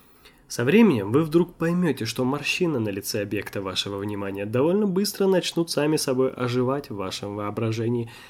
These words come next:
и оживлять спокойное лицо улыбкой или недовольной гримасой.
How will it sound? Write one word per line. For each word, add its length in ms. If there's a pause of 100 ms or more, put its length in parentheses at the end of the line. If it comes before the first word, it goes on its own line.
(140)
и 80
оживлять 500
спокойное 840 (300)
лицо 420
улыбкой 560
или 340
недовольной 540
гримасой. 640